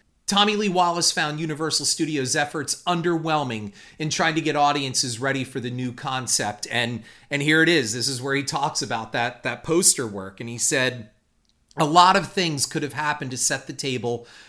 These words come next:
for this sort of thing, conditioning the audience for a new type of film. All that was done by Universal to prepare the audience was this tiny little banner in the corner of the poster. And all it said was, 'All new'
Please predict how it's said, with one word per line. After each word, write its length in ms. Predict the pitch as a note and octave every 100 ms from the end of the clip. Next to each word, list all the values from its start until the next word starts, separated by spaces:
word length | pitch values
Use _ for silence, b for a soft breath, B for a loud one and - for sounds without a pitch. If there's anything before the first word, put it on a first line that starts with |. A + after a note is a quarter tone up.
| B
for 140 | - D#3+
this 260 | C#3 D3
sort 320 | - - C3+
of 120 | B2+ -
thing, 420 | F#3 C#3+ F#2 - b b
conditioning 640 | - D#3+ E3+ E3 F3 C3+ B2
the 140 | A#2+
audience 480 | A#2 A#2 A#2 A#2 -
for 200 | - A2+
a 60 |
new 160 | A2+ A#2
type 300 | A2 B2+ A2
of 80 | A2+
film. 420 | - F#3 A#2+ - b b b b b
All 200 | F3+ F#3+
that 160 | G#3 G#3
was 220 | G#3+ D3+
done 280 | C#3+ D#3+ D#3+
by 140 | D3+
Universal 680 | D3 D3+ E3+ C#3+ C3+ C3 C#3
to 100 | C3
prepare 420 | C3+ C#3+ D3+ C3+
the 140 | D3 C#3+
audience 420 | A#2+ A#2+ A#2 -
was 220 | A#2 A2
this 260 | A2 G#2 -
tiny 640 | - E3 F#3+ G#3 G#3+ G#3+
little 320 | G3+ G3 F#3+
banner 420 | D#3+ F3 D#3+ D#3+ A#2+
in 100 | A#2
the 80 |
corner 380 | G#2+ D3 C#3 C#3+
of 100 | C#3
the 80 | C3+
poster. 580 | - B2+ A#2 - D#2+ - B B -
And 100 | A#2
all 220 | A#2+ E3+
it 100 | F#3+
said 380 | - F#3+ D#3 C#3
was, 600 | A#2 A2 A2 A2 - - _
'All 260 | B2 D3 F3
new' 480 | F#3 G3+ G3+ G#2+